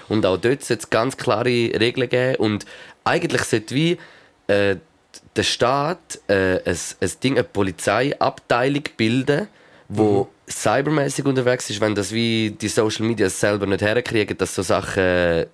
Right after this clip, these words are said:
Speaker 1: ausblenden. Weißt du, was ich meine? Dass so ein Zuckerberg das nicht herkriegt, so <clears throat> die Äußerungen so unter Kontrolle zu haben. Und eigentlich sollte es wie eine Polizei geben, die dir wie so Bussen verteilt online.
Speaker 2: Uff,
Speaker 1: Aber
Speaker 2: mir
Speaker 1: das ist, aber das ist eine hure strube
Speaker 2: Nein,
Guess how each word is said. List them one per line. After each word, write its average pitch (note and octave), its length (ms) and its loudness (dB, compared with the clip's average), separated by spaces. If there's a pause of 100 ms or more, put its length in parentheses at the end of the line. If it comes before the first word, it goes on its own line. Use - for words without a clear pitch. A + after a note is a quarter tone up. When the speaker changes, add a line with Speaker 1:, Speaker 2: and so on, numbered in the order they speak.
(140)
Speaker 1:
ausblenden. C3 440 0
Weißt D3 160 2
du, D3+ 60 -2
was D3+ 40 0
ich D3 60 2
meine? F#2+ 140 2
Dass F2+ 140 -6
so G#2+ 80 -2
ein G2 60 -2
Zuckerberg G#2 480 -2
das F#2+ 120 -4
nicht G#2 140 0
herkriegt, G2+ 600 0 (640)
so G#2+ 520 2
<clears throat> - 20 0
die F2+ 220 0
Äußerungen G#2+ 600 0
so G#2 140 0
unter G2+ 200 -2
Kontrolle G#2+ 500 0
zu - 120 -4
haben. F#2+ 80 0
Und E2+ 80 -2
eigentlich C3 380 0
sollte G2 240 -2
es - 80 -10
wie C3+ 280 0 (520)
eine G2 60 0
Polizei G2+ 640 0
geben, C3+ 240 -2
die F#2+ 80 -2
dir G2 120 -2
wie C3+ 60 -2
so A2 420 2 (100)
Bussen C3+ 420 -2
verteilt - 460 -4 (260)
online. F2 460 -2 (220)
Speaker 2:
Uff, E3 400 -2
Speaker 1:
Aber D3 140 4
Speaker 2:
mir D#3+ 60 2
Speaker 1:
das C3 160 2
ist, B2+ 160 -2
aber C#3+ 240 0
das C#3+ 160 2
ist C3 80 -2
eine B2 100 2
hure C3 300 2
strube B2+ 280 0
Speaker 2:
Nein, F#3+ 260 4